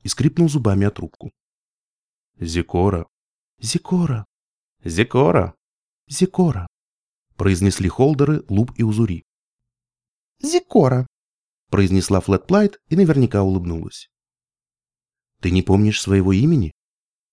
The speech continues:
Тогда я назову тебя Зикора. Меня зовут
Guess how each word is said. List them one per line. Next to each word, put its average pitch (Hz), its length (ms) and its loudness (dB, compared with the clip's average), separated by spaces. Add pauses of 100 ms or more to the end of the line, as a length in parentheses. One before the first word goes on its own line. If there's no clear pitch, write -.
(220)
Тогда 92 300 2
я 156 100 4
назову 160 380 2
тебя 156 380 -2 (920)
Зикора. - 540 -2 (580)
Меня 92 300 0
зовут 117 400 -2